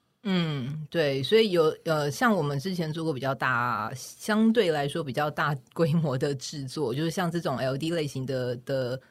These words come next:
的发光物的量使用的比较多的时候啊，我们那个制作就因此而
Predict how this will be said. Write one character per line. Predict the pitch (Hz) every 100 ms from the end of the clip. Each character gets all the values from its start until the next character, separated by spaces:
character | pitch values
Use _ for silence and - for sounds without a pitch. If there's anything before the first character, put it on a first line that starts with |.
| _ _ _ _
的 | 147 127 123
发 | 127 165
光 | 170 160 175
物 | 147
的 | 135
量 | 170 147
使 | 139 -
用 | 143
的 | 143
比 | -
较 | 135 131
多 | - 156 160
的 | 139
时 | 127 117
候 | 143 139
啊， | 117 120
我 | 123
们 | 131 143
那 | 175 180
个 | 156 143
制 | - 170
作 | 147 165
就 | 151 147 127
因 | 160 170
此 | - 139
而 | 107 120 135